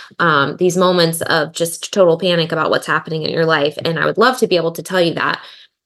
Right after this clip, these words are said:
And the reality is that while you're still in the phase of feeling like, "I don't know what's," you know, "I don't feel safe, I don't feel like there's any stabilization in the relationship,"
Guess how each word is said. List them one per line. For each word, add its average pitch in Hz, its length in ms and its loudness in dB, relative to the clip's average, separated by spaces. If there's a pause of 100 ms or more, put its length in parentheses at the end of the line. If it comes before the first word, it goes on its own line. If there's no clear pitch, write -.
(360)
And 185 100 0
the 170 60 2
reality 196 480 4
is 151 320 2
that 165 280 -2
while 175 220 2
you're 190 140 2
still 190 260 -4
in 170 100 -4
the 165 80 -2
phase 160 440 2
of 175 200 -4
feeling 165 480 -2
like, 156 260 -4
"I 170 160 2
don't 165 520 0
know 156 500 0
what's," - 500 -2
you 180 120 0
know, 143 140 0
"I 156 80 2
don't 175 220 2
feel 208 260 6
safe, - 360 -4
I 160 60 -6
don't 160 220 -2
feel 190 100 4
like 180 140 2
there's 170 180 2
any 165 160 -2
stabilization 160 840 -2
in 175 240 2
the 170 80 2
relationship," 151 840 0